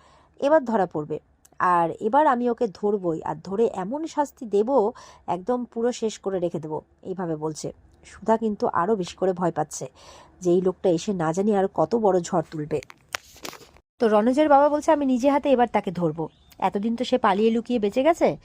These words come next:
এবার আর পারবে না। আমার জীবনে ছটা বছর চলে গেছে, তার হিসেব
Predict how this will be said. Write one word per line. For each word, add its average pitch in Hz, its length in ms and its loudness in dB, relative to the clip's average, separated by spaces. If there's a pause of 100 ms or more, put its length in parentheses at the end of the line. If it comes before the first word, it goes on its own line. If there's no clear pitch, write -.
(480)
এবার 285 300 4
আর 269 120 6
পারবে 160 320 0
না। 147 240 -8 (100)
আমার 190 260 -2
জীবনে 196 300 -6
ছটা 214 380 -2
বছর 220 220 -2
চলে 170 260 -6
গেছে, 143 280 -8 (140)
তার 202 180 -2
হিসেব 247 300 -6